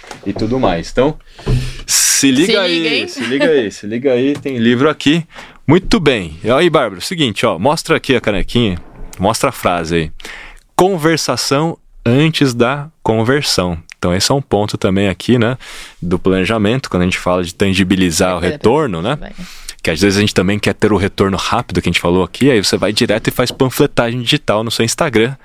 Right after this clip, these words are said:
Speaker 1: achando que você vai, então, resultar ali no dia seguinte, né? Ter vendas e et cetera. E aí você vai nessa ânsia de ficar criando, criando um monte de flyers no
Speaker 2: Sim.
Speaker 1: Instagram, um monte de propaganda no Instagram, mas isso não vende. Então tá aqui dado o recado,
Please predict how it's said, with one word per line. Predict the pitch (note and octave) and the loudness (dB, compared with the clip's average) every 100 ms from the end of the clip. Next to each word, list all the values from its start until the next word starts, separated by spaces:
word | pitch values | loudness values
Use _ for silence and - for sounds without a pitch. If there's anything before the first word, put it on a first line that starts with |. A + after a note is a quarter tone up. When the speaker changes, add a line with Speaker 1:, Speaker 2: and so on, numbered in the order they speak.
| - - | -20 -4
Speaker 1:
achando | G2+ - G#2 A2 | -2 0 0 0
que | |
você | - | 0
vai, | G#2+ A2+ | 0 -2
então, | - A2+ A#2+ | 0 -2 0
resultar | A2+ A2 B2+ B2 - G#2 A#2+ | 0 2 0 -2 0 0 0
ali | G#2 G#2+ B2 B2 G2 F#2 | 2 2 4 4 2 0
no | G2+ | 0
dia | G2 A2+ | 2 2
seguinte, | - C3+ F#2+ - | 2 0 0 0
né? | F2+ G#2 - - - - | -2 -2 -6 -14 -16 -2
Ter | F#2+ F#2+ | 0 0
vendas | E2 A2+ C3 G2 E2+ E2+ | 0 0 2 0 -2 0
e | F2+ E2+ D2 | 0 0 0
et | F#2+ | 0
cetera. | - F2 - - - - - | 0 0 -4 -10 -12 -14 -2
E | F#2 | 0
aí | |
você | F#2+ F#2+ G#2 G2+ | 2 2 2 2
vai | G2+ | 0
nessa | G2+ G2 G#2 | -2 -2 -2
ânsia | G2 G#2 | -2 -2
de | G2+ | -4
ficar | - G2 | -4 -4
criando, | G2+ F#2+ G2+ | -2 0 -2
criando | F2+ G2 G2 | 0 0 2
um | |
monte | G2 A2 A2+ | 0 0 -2
de | A2 - - | -4 -18 -16
flyers | - - G#2 G2 G2+ G2 F#2 F2+ F2+ | -12 -2 0 2 0 -2 -4 -6 0
no | F#2+ | 2
Speaker 2:
Sim. | F#2+ F#2+ G#2+ | 4 2 2
Speaker 1:
Instagram, | F2+ F2+ G#2+ | 0 0 0
um | |
monte | G#2+ A2+ | 0 -2
de | |
propaganda | - A2+ - F#2 F#2 G2+ | 0 0 0 0 0 0
no | F#2+ | -2
Instagram, | - F2+ E2 A#2+ C3 - - - | -2 -2 0 0 0 -10 -20 -4
mas | E2+ F2+ | 0 2
isso | F#2+ | 2
não | G2+ A#2+ | 4 4
vende. | A2+ C#3 D3 - - | 2 0 -2 -12 -8
Então | - A2+ | -2 0
tá | B2+ | 0
aqui | - B2+ | 0 0
dado | A#2 A2+ | 2 2
o | A#2 | 2
recado, | C3+ C3+ C3+ | 2 0 -2